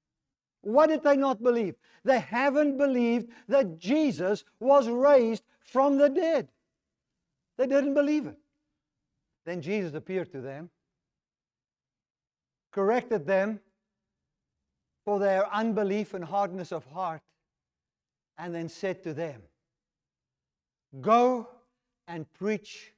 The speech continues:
the gospel." What is the gospel? Is that Jesus Christ was raised from the dead, and that that which God has promised for this earth has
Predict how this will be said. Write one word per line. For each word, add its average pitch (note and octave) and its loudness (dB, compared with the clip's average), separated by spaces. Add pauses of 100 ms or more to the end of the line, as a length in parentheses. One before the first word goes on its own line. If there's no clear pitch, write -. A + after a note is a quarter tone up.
(380)
the D3+ -8
gospel." - -12 (1400)
What B3+ 2
is B3 0
the C4+ 0
gospel? A#3 0 (920)
Is A#3 -2
that B3+ 4
Jesus C4+ 2 (100)
Christ B3 0 (240)
was A#3 2
raised C#4 4
from C4+ 2
the G#3 2
dead, E3 -4 (800)
and B3 -2
that A#3+ 0
that D4+ 4
which A#3 -4
God C#4 4
has B3 2
promised C#4+ 0
for B3 -2
this A3 -4
earth A#3+ -2 (320)
has B3+ -4